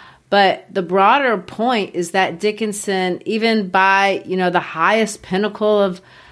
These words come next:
of Yale University, Dickinson is basically universally accepted as standing alongside Walt Whitman as being the greatest of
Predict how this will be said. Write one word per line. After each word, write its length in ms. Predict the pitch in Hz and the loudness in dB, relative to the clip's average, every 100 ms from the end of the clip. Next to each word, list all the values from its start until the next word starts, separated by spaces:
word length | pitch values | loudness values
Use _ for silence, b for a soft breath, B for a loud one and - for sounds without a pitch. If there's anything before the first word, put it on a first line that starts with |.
| B | B
of 220 | 170 165 147 | -8 -8 -6
Yale 340 | 143 202 240 | 2 4 4
University, 920 | 247 247 226 247 254 - 170 151 123 - | 4 2 2 2 0 0 0 0 -2 -6
Dickinson 760 | - 226 247 240 214 185 180 180 | -2 0 2 -2 0 -2 0 0
is 280 | 180 196 180 | 0 0 0
basically 720 | 165 _ 247 247 247 220 196 | -10 _ 0 2 -2 0 0
universally 800 | 185 226 208 185 226 262 262 240 | 2 0 0 0 0 0 0 0
accepted 800 | 226 - 254 302 - 156 151 147 B B B | -2 -2 0 0 0 0 0 -4 B B B
as 80 | 180 | -16
standing 460 | - 226 247 262 233 | -4 0 0 2 2
alongside 760 | 214 233 269 - 214 196 185 | 4 4 2 0 2 2 2
Walt 320 | 175 214 220 | 2 2 2
Whitman 400 | 185 - 147 165 | 0 -2 -4 -4
as 160 | 170 170 | -4 -6
being 380 | - 160 175 185 | -6 -4 -2 -4
the 80 | |
greatest 680 | 190 175 175 190 214 170 170 | -6 -2 2 2 4 0 0
of 160 | 196 | -6